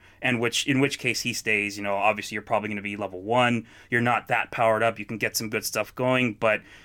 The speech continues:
it's definitely not as scary as any of the other ones, and he doesn't do as much damage there. And so that's kind of the, the trade-off there. And so you have,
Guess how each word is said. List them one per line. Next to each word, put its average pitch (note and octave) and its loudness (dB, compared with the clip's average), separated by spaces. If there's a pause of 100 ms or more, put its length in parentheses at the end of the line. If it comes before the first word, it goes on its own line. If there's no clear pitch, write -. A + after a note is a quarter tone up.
(100)
it's - -2
definitely B2+ 2
not A2+ 2
as A2 2
scary G#2+ 0
as F#2+ -4
any G#2+ -2
of G2 -6
the G2+ -8
other A#2+ 2
ones, A2+ 0
and G#2 -8
he A2 -8
doesn't G#2 -6
do G#2+ -4
as G2+ -6
much G#2 -6
damage G2+ -6
there. G2 0 (340)
And C3 2
so B2+ 4
that's C3+ 0
kind C#3 2
of A#2 -4
the, A#2 -6
the A#2 -6
trade-off A#2+ 0
there. E2+ -10
And G#2+ -6
so C3+ -4
you A#2+ -2
have, C3 2